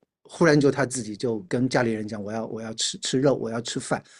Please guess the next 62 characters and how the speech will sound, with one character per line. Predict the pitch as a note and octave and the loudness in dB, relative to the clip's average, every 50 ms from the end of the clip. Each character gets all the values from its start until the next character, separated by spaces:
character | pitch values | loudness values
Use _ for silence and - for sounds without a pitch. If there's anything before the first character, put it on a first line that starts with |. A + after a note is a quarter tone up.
| - _ _ _ | -20 _ _ _
因 | - D3 | 2 6
为 | E3+ | 6
那 | G#3+ G#3 | 6 6
时 | F#3+ - | 8 8
候 | G3+ G3 | 6 6
他 | - F#3 G3+ | 8 8 6
已 | E3+ B2+ | 6 6
经 | - C3+ D3 D#3+ E3 | 6 4 2 2 0
好 | - - C3 A#2 | -2 -4 -4 -2
多 | A#2+ C#3+ E3+ | 2 2 2
天 | E3+ - F#3 F3+ | 2 2 0 2
都 | F3 F3 | 2 0
什 | - - | 0 0
么 | A2+ A#2+ | -2 0
东 | C#3 D3 | 0 0
西 | D3+ E3 | 0 0
都 | D3 D#3 D#3+ E3 | 0 -2 -4 -4
吃 | - - F3 | -4 -6 -4
不 | D#3+ | -2
进 | E3 F3+ F#3+ D3 | 0 2 2 2
去 | B2+ - - E3 | 2 0 -2 -2
了， | C3+ G#2+ | -2 -2
你 | G2 F#2+ | -6 -8
知 | G#2 | -10
道。 | G2+ G#2 _ _ - - - - - - _ _ _ _ _ _ _ | -14 -14 _ _ -20 -20 -20 -20 -20 -20 _ _ _ _ _ _ _
结 | - - D3+ | 2 4 6
果 | C#3+ C3 A2+ | 6 6 6
家 | - B2 B2 | 4 2 2
里 | A#2 G#2+ G#2 | 2 0 0
就 | C3 A2+ | 0 0
非 | G#2 A#2+ D3 F3 | 2 4 4 4
常 | D#3 C#3 B2 A2+ | 4 2 0 0
惊 | A#2+ A#2 B2 | 0 0 0
奇， | B2 - A#2+ | 0 -2 -6
所 | G#2+ - G#2+ | -8 -8 -10
以 | G#2+ | -8
他 | G2+ A2+ | -2 0
妈 | C3+ C#3 | 2 4
妈 | C#3 C#3+ C#3 | 6 4 4
就 | C3+ C3+ B2+ | 4 2 2
是 | B2+ G#2 | 0 0
这 | - D3+ | 2 2
样 | C#3+ A#2+ G#2 G2+ | 2 2 0 -4
一 | G2 G2+ - | -6 -8 -8
个 | - A2+ G#2+ G#2+ A2 A#2+ | -8 -10 -10 -8 -12 -10
在 | - A#2 A2+ | -10 -8 -6
神 | - - B2+ A2 C#3 | -4 -4 0 2 4
迹 | D3 D#3+ C3+ | 4 4 4
般 | B2 C3+ C3 C3+ | 4 4 4 4
的 | C3 B2+ G#2+ G#2 - - | 4 4 2 0 -4 -10
这 | - - A2 | -12 -14 -12
个， | - - A2+ A2 - _ _ _ _ _ _ _ _ _ _ _ _ _ _ | -12 -10 -12 -12 -14 _ _ _ _ _ _ _ _ _ _ _ _ _ _
这 | A#2+ G#2+ | -4 -4
个， | - A#2 A2 A2+ - D#3 C#3+ | -4 -6 -6 -6 -8 -8 -8
这 | - B2+ | -10 -10
个， | A#2+ - - | -8 -8 -10
这 | - - C#3+ | -10 -10 -10
个 | - - D3+ | -10 -10 -12
恢 | - - - D#3+ D#3+ | -6 4 4 4 6
复 | - F3 C#3+ | 6 2 2
过 | - E3 A2+ | 4 2 2
来， | F#2+ - - | 2 -6 -14